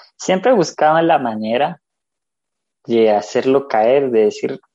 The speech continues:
"Aquí se confundía, aquí no lo vamos a trabar". Pero me llama la atención que en Mateo doce, versículos trece, catorce, el,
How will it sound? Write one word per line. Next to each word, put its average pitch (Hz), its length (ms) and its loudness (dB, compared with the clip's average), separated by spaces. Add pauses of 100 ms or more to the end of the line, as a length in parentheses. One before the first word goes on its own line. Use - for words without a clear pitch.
(220)
"Aquí 123 260 -2
se 147 160 -2
confundía, 123 480 -2
aquí - 260 -8
no 131 160 -6
lo 104 140 0
vamos 113 240 -2
a 110 140 -4
trabar". 110 400 -2 (1900)
Pero 156 480 0 (1800)
me 143 200 0
llama 190 240 2
la 240 100 2
atención 151 480 -4
que 208 120 -2
en 196 140 -2
Mateo 147 600 0 (200)
doce, 190 480 0 (600)
versículos 143 760 -2 (280)
trece, 175 520 -2 (920)
catorce, - 580 -4 (1700)
el, 127 540 0